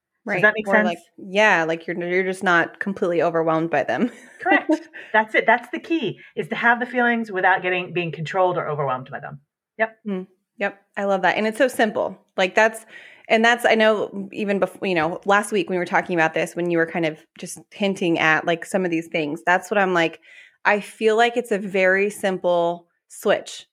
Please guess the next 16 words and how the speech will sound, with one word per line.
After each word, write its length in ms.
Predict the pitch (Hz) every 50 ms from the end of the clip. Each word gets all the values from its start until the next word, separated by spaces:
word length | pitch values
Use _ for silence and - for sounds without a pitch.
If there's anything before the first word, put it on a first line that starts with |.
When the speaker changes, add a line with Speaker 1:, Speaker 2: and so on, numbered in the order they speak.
| _ _ _ -
Speaker 2:
It's 200 | - 214 214 220
a 60 | 202 185
very 340 | 190 190 190 196 208 220
simple 420 | 220 220 220 196 190 196 185 175 175
language 340 | 190 214 226 240 254 233 233
switch. 360 | - - 226 220 214 214 -
It's 200 | - 196 190 -
just, 280 | - 202 190 185 180 -
again, 360 | - 175 185 180 170 170 170 190
you 80 | 196
don't 200 | 202 196 190 -
know 80 | 196 196
what 120 | 233 - -
you 40 | 202
don't 160 | 202 190 180
know. 260 | 196 170 170 269